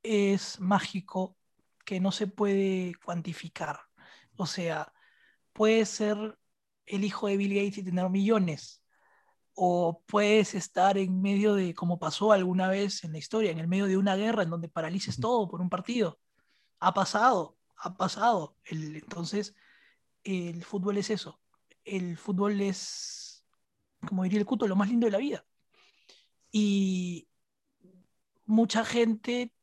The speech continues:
Speaker 1: sigue equipos, mucha gente no sigue a jugadores, sino sigue a un equipo. Y esos son los hinchas que más valen, que aún así te vayas a segunda.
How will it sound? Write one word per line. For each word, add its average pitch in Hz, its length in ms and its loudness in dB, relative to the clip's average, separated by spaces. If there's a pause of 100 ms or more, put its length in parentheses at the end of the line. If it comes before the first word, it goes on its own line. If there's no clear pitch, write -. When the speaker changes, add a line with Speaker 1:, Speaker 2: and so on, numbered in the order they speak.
(140)
Speaker 1:
sigue 247 400 0
equipos, - 640 -8 (560)
mucha 190 340 -2
gente 202 800 -2 (640)
no 226 240 6
sigue 220 260 0
a - 20 -6
jugadores, 175 600 -2
sino 170 200 -6
sigue 233 240 0
a - 40 2
un 202 60 -4
equipo. 185 340 -10 (1300)
Y 185 460 0
esos 202 220 -2
son 214 120 0
los 208 140 0
hinchas 208 260 -2
que 208 80 -8
más 165 120 -6
valen, - 280 -10 (340)
que 156 220 -8
aún 180 140 -2
así 196 300 -2
te 180 120 -6
vayas 180 260 -2
a 196 60 -4
segunda. 185 680 2